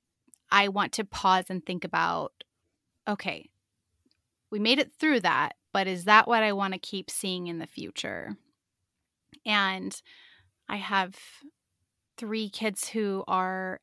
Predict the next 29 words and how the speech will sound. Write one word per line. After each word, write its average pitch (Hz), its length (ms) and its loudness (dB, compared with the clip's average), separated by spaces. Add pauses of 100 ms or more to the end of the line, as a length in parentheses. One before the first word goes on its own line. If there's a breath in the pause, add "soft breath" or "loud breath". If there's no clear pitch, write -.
active - 500 -2
children 190 440 -6
and 185 240 -8
want 185 220 -4
to 233 100 -2
be 202 160 -4
involved 185 420 -2
in 196 120 -2
things. 185 580 -8 (460 loud breath)
And 180 600 -2 (420)
I 196 180 4
also 190 680 0 (540)
want 196 220 -4
to 240 120 -2
schedule 202 420 -2
things 196 340 -6
for 202 140 -2
myself. 220 800 0 (120)
And 226 120 -2
it's - 180 -6
come 208 300 4
to 247 120 -2
the 214 120 -2
point 220 420 -6
where 185 180 0
I've 190 540 -2 (1200 soft breath)
taught - 320 -2
them 190 480 0
that, 185 480 -2